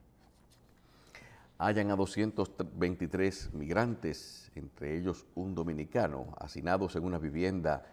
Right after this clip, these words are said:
en Puebla, México. El Instituto Nacional de Migración de México ha informado del hallazgo de doscientos veintitrés migrantes irregulares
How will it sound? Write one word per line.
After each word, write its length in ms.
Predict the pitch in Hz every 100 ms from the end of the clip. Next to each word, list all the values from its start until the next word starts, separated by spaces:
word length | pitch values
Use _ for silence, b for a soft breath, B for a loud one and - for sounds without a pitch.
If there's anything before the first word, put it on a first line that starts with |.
| B B
en 240 | 73 71
Puebla, 680 | 64 - 85 101 85 71 64
México. 640 | 62 82 73 67 - 58 55 - - _ _ b b b b
El 120 | 78
Instituto 460 | 71 82 78 90 92
Nacional 380 | 87 90 90
de 80 | 87
Migración 420 | 87 85 82 95
de 80 | 92
México 380 | 104 123 123 113
ha 40 |
informado 600 | 104 92 90 90 98 98
del 100 | 95
hallazgo 480 | 82 80 92 92 92
de 100 | 85
doscientos 540 | 80 78 110 117 107 90
veintitrés 540 | 90 85 78 98 104
migrantes 560 | 80 80 95 107 101 98
irregulares 680 | 85 80 73 76 95 92